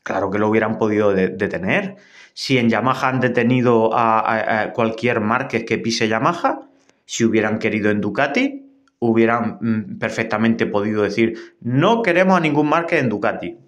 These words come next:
Bueno, pues Márquez se hubiera ido a K T M, a Aprilia o se hubiera quedado en Honda. Pero lo que está claro es que están diciendo una cosa contradictoria porque si bien Carmelo Espeleta o bien en Ducati no quieren a Marc Márquez, Marc Márquez no va a Ducati.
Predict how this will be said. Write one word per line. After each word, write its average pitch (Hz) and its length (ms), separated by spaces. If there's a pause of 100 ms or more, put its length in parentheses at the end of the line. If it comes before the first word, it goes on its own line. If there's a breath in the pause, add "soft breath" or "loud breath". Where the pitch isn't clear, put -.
Bueno, 185 400
pues 117 160
Márquez 123 340
se 143 60
hubiera 135 280
ido 208 260 (280 loud breath)
a 101 120
K 120 180
T 165 140
M, 220 300
a 98 200
Aprilia 202 600
o - 60
se 113 140
hubiera 113 240
quedado 147 320
en 127 100
Honda. 139 360 (460 soft breath)
Pero 117 460
lo 117 220
que 117 80
está 165 240
claro 196 220
es 202 40
que 196 100
están 160 280
diciendo 165 340
una 110 160
cosa 135 220
contradictoria 190 1040 (380 loud breath)
porque 170 540 (240 soft breath)
si - 300
bien 151 220
Carmelo 160 400
Espeleta 165 840
o 120 160
bien 139 520
en 135 160
Ducati 135 460
no 107 160
quieren 120 220
a 143 200
Marc 165 240
Márquez, 226 480
Marc 120 200
Márquez 135 300
no 196 120
va 190 100
a 208 40
Ducati. 170 520